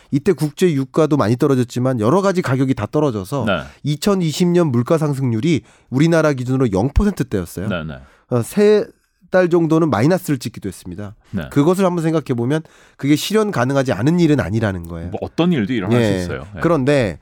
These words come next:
Speaker 1: 지금 말씀드리고자 하는 이야기는
Speaker 2: 네.
Speaker 1: 이 국제 유가 전망치를 여러분들은 뭐 예를 들어 제이피 모건이나 뭐 모건스탠이나 아니면 뭐 몇몇
Speaker 2: 네.
Speaker 1: 금융기관들의 전망치를 자꾸,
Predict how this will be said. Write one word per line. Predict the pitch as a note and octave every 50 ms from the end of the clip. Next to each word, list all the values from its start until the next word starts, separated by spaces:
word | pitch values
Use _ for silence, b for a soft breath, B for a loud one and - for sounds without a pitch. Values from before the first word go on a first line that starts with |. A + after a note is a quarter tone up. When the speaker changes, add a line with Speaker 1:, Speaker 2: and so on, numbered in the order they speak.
| b b b b
Speaker 1:
지금 | - E3+ F3 G3+
말씀드리고자 | F#3 D#3+ D3 - F3+ F3+ E3+ E3+ D#3+ D#3+ D#3 D3+ D#3 D3
하는 | C#3 C#3 C3 A#2+
이야기는 | G2 G#2 A2 A2 G#2+ F2 F#2+ F2+ G2+ A#2 A2+ G2+ F#2
Speaker 2:
네. | F2+ D#2 C#2+ - b b b b b b b b b b -
Speaker 1:
이 | D3+ C#3+
국제 | B2 - C3+ B2+ - - G3 F#3 D#3+
유가 | B2+ B2 C3 B2 - - D#3+ D#3 D3+ D3+ D3 D3
전망치를 | - - A2+ A#2 B2 C#3 D3 C#3+ - - - G2 G2 F#2+ A2 E3+ - _ _ _ _ _ _ _ _ _ _ _ -
여러분들은 | - G#2 A#2 C#3+ D#3 D#3 E3 D#3 D#3 D#3 D#3+ D#3+ D3+
뭐 | C#3+ C3+ B2+
예를 | A2+ G#2 A2+
들어 | A2+
제이피 | - - G2 G2+ A2 - - - A#2
모건이나 | A2 G#2+ G#2+ F#2+ - G2 G2 G2 G2 G2 G2 G2 G2 F#2+ G2 G2
뭐 | G2 F#2+ F#2+ F#2 F#2+ A#2 A2
모건스탠이나 | G#2 F#2+ F2+ F2+ G2 G2 F#2+ - - - G2 G2 G2 G2 G2
아니면 | G2 G#2 G#2+ G#2+ G#2
뭐 | G2+ G2 F#2 F#2
몇몇 | G2+ G2 B2 C3 C3 B2 A2 - _ -
Speaker 2:
네. | A#2+ G#2 E2+
Speaker 1:
금융기관들의 | E2 - C#3 F3+ G#3 A3 G#3 F3 F3 E3+ D3+ E3 D3 C#3 B2+ B2+ B2 A#2
전망치를 | - - F#2+ G2+ G#2+ A2 G#2+ G2+ - G2 G2+ F#2+
자꾸, | - A#2+ - - - G#2+ F#2